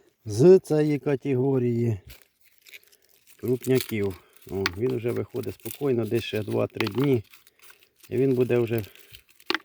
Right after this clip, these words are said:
підсипатися. Так що будемо збирати. Тому що були черенки, привив його тільки на медвежому горісі. Там поліва не було, він на,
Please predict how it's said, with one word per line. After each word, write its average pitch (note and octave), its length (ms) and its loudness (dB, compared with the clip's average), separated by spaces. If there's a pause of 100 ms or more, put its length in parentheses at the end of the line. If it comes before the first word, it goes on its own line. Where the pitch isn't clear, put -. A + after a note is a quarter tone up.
(400)
підсипатися. A2+ 1000 -2 (600)
Так G#2+ 160 -10
що - 120 -14
будемо G#2+ 380 -6 (1160)
збирати. G#2 580 -6
Тому G2+ 260 -8
що G2+ 140 -12
були C#3 300 0
черенки, C#3+ 540 -2
привив B2 400 0
його A#2+ 160 2
тільки A#2+ 280 -6
на A2+ 120 -2
медвежому G#2 580 -4
горісі. F2+ 420 -6
Там B2 220 0
поліва A2+ 460 0
не G2 120 -2
було, C3 380 0 (720)
він B2+ 160 0
на, A#2+ 240 0